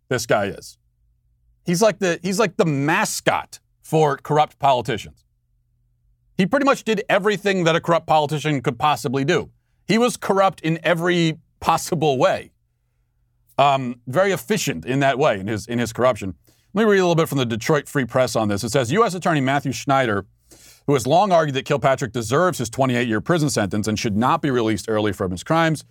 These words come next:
blasted the commutation decision."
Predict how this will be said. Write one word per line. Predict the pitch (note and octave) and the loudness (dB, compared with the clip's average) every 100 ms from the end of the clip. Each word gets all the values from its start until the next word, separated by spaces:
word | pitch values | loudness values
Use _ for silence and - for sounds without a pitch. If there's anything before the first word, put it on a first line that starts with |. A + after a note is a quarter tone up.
| _ _ _ _ - | _ _ _ _ -4
blasted | F2+ D3 G#3+ G3+ - A2 | 0 2 2 -2 -4 -4
the | A2 | -4
commutation | C3 B2+ A#2 C3 A#2+ A2+ | -2 -2 0 -2 -2 -4
decision." | G#2+ A#2 G#2+ A2 G#2 | -2 -2 0 -2 -4